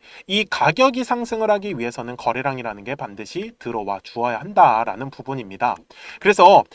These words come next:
거래량이 들어오지 않을 때는 가격의 움직임이 굉장히 재미없게 움직입니다. 그래서 제가 우리 주주분들한테도 대한조선을 제가 팔만 팔천팔백 원일 때 뭐라고 했었냐면 대략적으로는 한 팔만 삼천 원,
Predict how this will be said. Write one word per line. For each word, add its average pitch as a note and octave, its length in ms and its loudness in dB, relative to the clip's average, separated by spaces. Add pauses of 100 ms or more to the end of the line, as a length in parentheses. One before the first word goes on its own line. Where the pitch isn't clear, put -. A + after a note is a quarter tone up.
(160)
거래량이 A#3 540 6
들어오지 F#3+ 420 2
않을 C3+ 240 0
때는 D3 420 -2
가격의 E3 580 0
움직임이 B2+ 800 -8
굉장히 E3+ 680 -4
재미없게 C#3 560 -4
움직입니다. A2+ 840 -4 (260)
그래서 G#3+ 560 10
제가 F3+ 240 6
우리 F3 180 0
주주분들한테도 F#3 1300 4
대한조선을 D#3 960 2 (340)
제가 F#3 260 6
팔만 D4+ 380 4
팔천팔백 C#4 680 4
원일 A3 180 0
때 F#3+ 120 2
뭐라고 D#3+ 360 2
했었냐면 C3 580 -4 (400)
대략적으로는 A#3 960 6
한 A3+ 180 4
팔만 C#4+ 420 2
삼천 D4+ 480 0
원, A#3 260 6